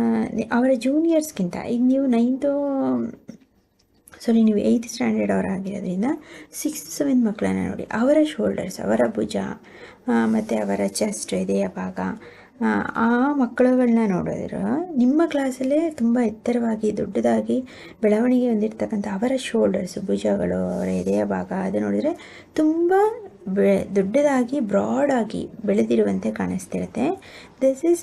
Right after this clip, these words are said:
because they have entered the age of puberty. ಇದೆ, ಈ ಒಂದು ಲಕ್ಷಣಗಳು,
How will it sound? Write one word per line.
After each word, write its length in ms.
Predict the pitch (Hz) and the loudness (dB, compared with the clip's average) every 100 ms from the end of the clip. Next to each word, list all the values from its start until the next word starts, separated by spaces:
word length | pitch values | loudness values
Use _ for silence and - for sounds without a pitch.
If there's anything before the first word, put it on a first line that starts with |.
| - | -2
because 500 | 254 254 247 233 233 | -2 2 2 0 -2
they 100 | 220 | -4
have 520 | 202 208 214 - 196 | -2 -2 -2 0 0
entered 360 | 202 233 262 | 0 0 -2
the 160 | 226 - | -2 -2
age 280 | 196 185 190 | -2 -2 -2
of 140 | 202 185 - | -4 -4 -4
puberty. 600 | 190 185 190 - 156 - - - - - - | -6 -2 -4 -4 -6 -8 -12 -20 -20 -20 -4
ಇದೆ, 320 | 240 233 226 - | 2 2 2 0
ಈ 460 | 233 240 233 233 233 - - | 0 2 2 2 0 -10 0
ಒಂದು 260 | 220 214 | 0 2
ಲಕ್ಷಣಗಳು, 840 | 202 202 - 262 262 247 269 403 427 | 0 -2 0 0 2 4 4 2 -2